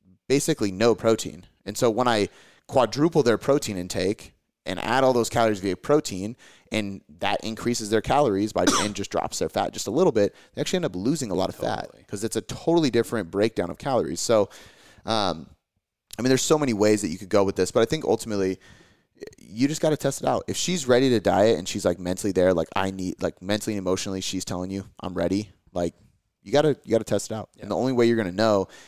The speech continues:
Speaker 1: is to test it out. I probably would preemptively, like, plan diet breaks in there just to avoid her being in a deficit for a long period of time straight, day after day after day. Um, these are typically the type of clients I do think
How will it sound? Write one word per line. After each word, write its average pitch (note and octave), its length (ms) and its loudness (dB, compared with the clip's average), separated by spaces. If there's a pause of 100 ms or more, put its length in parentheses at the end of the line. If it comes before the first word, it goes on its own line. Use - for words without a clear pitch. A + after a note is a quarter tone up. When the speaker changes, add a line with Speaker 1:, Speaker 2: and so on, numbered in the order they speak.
Speaker 1:
is A2 180 -2
to F#2+ 80 -8
test - 280 -4
it - 20 -2
out. E2+ 240 -2
I G2 80 -2
probably C3 640 2
would G#2 300 2 (580)
preemptively, A2+ 760 -2 (800)
like, E2+ 340 0 (920)
plan A#2 460 -2
diet F#2+ 300 2
breaks F#2+ 240 -2
in G#2+ 220 -10
there D3 260 -2 (460)
just - 160 -6
to - 100 2
avoid G#2 320 2
her G#2+ 100 -2
being G2+ 220 -4
in G2 100 -4
a F#2 140 -4
deficit F#2 400 -2
for F#2+ 80 -2
a F2 40 0
long F2+ 180 -6
period F2+ 180 -8
of - 40 -12
time D#2+ 120 -10
straight, F#2+ 400 -4 (200)
day F2+ 120 -2
after D2 160 -4
day F2+ 120 -2
after E2 160 -8
day. G#2 200 2 (640)
Um, G2 220 0
these A#2+ 200 0
are A#2+ 60 0
typically A2 400 0
the G2 40 -4
type - 280 -2
of - 40 -18
clients G2 240 -2
I E2+ 60 2
do G#2+ 300 -2
think A#2+ 420 -4